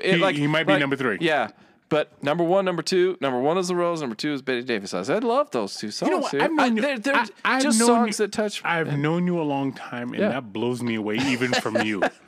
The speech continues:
Speaker 2: The Rose
Speaker 1: Yeah.
Speaker 2: by Bette Midler.
Speaker 1: Uh-huh. Yeah, I love
Speaker 2: Why,
Speaker 1: that
Speaker 2: why,
Speaker 1: song.
Speaker 2: what is the connection there? Like, there has to be some story behind that. You were
Speaker 1: I,
Speaker 2: some melodramatic teenager.
Speaker 1: that's
Speaker 2: Something happened.
Speaker 1: probably what it was.
Speaker 2: Yeah, there
Speaker 1: I,
Speaker 2: we
Speaker 1: I,
Speaker 2: go.
Speaker 1: but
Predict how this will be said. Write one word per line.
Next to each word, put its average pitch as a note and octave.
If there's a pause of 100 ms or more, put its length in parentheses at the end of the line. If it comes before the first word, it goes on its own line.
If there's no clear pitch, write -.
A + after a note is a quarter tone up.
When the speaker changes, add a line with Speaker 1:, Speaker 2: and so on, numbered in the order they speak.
(540)
Speaker 2:
The D3
Rose E3
Speaker 1:
Yeah. A3
Speaker 2:
by F3+
Bette E3
Midler. B2
Speaker 1:
Uh-huh. D3 (140)
Yeah, A#2+
I C#3
love A2+
Speaker 2:
Why, A2+
Speaker 1:
that -
Speaker 2:
why, A3+
Speaker 1:
song. G3+
Speaker 2:
what A3+
is B3+
the B3
connection G#3
there? F#2+
Like, C#3 (220)
there D#3+
has G#3
to G#3+
be G3+
some F#3+
story F3
behind A2+
that. F2 (320)
You F#3
were A3+
Speaker 1:
I, -
Speaker 2:
some F#3+
melodramatic F#3
teenager. C#3+
Speaker 1:
that's D#3+
Speaker 2:
Something E3+
happened. F3+ (100)
Speaker 1:
probably D#3+
what C#3+
it C#3
was. C#3
Speaker 2:
Yeah, B2+
there G3+
Speaker 1:
I, -
Speaker 2:
we -
Speaker 1:
I, D3
Speaker 2:
go. -
Speaker 1:
but F3+